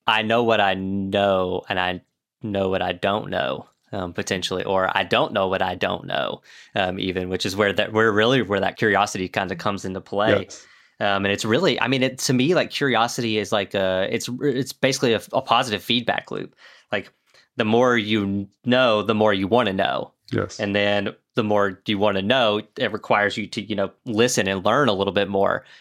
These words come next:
Speaker 1: which sort of feeds that cycle. Then you learn a little bit more. Um, and so that's, I've, I've noticed that doing this podcast and preparing for episodes or having these conversations,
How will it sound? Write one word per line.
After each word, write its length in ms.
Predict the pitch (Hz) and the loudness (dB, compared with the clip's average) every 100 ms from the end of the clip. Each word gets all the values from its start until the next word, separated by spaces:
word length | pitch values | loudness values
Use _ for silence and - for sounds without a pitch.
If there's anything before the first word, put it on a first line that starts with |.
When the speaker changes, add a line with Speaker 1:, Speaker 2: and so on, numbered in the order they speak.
| - | -4
Speaker 1:
which 260 | 98 - - - | -4 -4 -10 -10
sort 280 | - 123 104 | -2 0 0
of 60 | |
feeds 220 | - 110 | 0 0
that 160 | 101 - | 0 0
cycle. 320 | 127 120 101 | 0 0 -2
Then 200 | 92 98 | -2 -2
you 100 | 95 98 | -2 0
learn 180 | 101 104 | 2 2
a 40 | |
little 160 | 101 107 | 2 2
bit 140 | 107 | 0
more. 320 | 123 127 98 - - - | 2 2 0 -8 -20 -6
Um, 220 | 107 98 95 | -2 0 0
and 100 | 95 | -2
so 120 | 107 | 0
that's, 300 | 104 117 - - | 0 0 -2 0
I've, 300 | 120 123 113 | 0 0 -2
I've 160 | 117 113 | -2 0
noticed 300 | 113 120 - | 0 0 0
that 260 | 101 95 | -2 -2
doing 340 | - 98 110 98 | -2 0 0 0
this 160 | 92 | -4
podcast 600 | - 101 131 104 92 92 | -2 -2 0 -2 -2 -4
and 140 | 92 90 | -8 -8
preparing 440 | 110 - 110 101 | -6 -2 0 0
for 140 | 104 104 | -2 -2
episodes 420 | 113 113 104 92 | -2 -2 -4 -4
or 60 | 98 | -2
having 300 | 107 104 95 | -2 -2 -4
these 140 | 90 | -4
conversations, 800 | 107 95 92 127 120 - 95 90 | -4 -4 -2 -2 0 -2 -4 -6